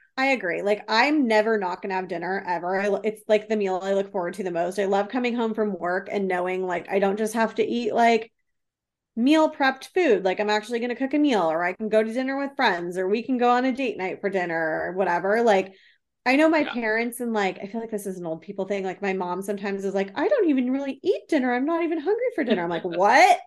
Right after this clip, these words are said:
Speaker 2: I'm
Speaker 1: Like, I don't
Speaker 2: always
Speaker 1: even
Speaker 2: hungry for dinner.
Speaker 1: understand.
Speaker 2: <laughs>
Speaker 1: Yes. Like, I love dinner so much. Like, I could never, ever, ever not have dinner in my life. And I'm marrying dinner. So.
Speaker 2: Yeah.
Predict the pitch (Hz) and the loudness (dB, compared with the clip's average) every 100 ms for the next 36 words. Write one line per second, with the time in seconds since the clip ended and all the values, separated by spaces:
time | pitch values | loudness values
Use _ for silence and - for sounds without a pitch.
0 | _ _ _ - 131 196 190 175 196 180 | _ _ _ 4 8 10 10 8 6 4
1 | 175 196 175 165 160 151 185 - 302 294 | 4 2 2 4 4 2 -4 -2 0 2
2 | 269 233 320 269 190 - 226 - 240 277 | 0 2 2 4 0 0 -2 2 0 2
3 | 240 214 214 240 240 254 214 202 190 170 | 4 2 2 -4 -4 -6 -4 -4 -2 -2
4 | 214 226 208 - 208 208 254 208 208 190 | -4 -2 -2 0 0 0 -2 -6 -6 -4
5 | 175 175 180 180 185 185 196 185 180 170 | -4 -4 -4 -6 -6 -8 -6 -6 -6 -8
6 | - 196 175 175 170 165 185 170 165 160 | -8 -6 -6 -6 -8 -6 -8 -6 -8 -8
7 | 170 170 175 175 170 175 170 170 160 160 | -8 -8 -6 -6 -6 -8 -10 -12 -10 -10
8 | 165 165 185 160 151 170 175 156 151 180 | -14 -14 -12 -12 -12 -14 -14 -14 -12 -14
9 | 196 _ - - - 196 196 - | -14 _ -20 -18 -16 -18 -18 -20